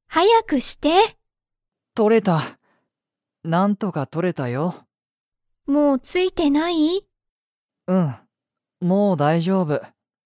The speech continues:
Speaker 1: よかった。ありがとう。
Speaker 2: 今すぐ手洗いたい。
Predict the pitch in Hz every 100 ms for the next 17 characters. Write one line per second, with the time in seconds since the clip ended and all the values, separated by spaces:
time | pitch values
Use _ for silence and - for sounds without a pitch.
0 | _ _ _ _ _ 302 320 - 415 392
1 | _ 339 320 302 285 _ _ _ _ _
2 | _ _ _ 311 277 320 427 415 403 359
3 | 339 311 _ _ _ _ _ _ _ _
4 | 220 175 208 202 - 151 131 - 170 175
5 | 147 127 131 131 - 139 113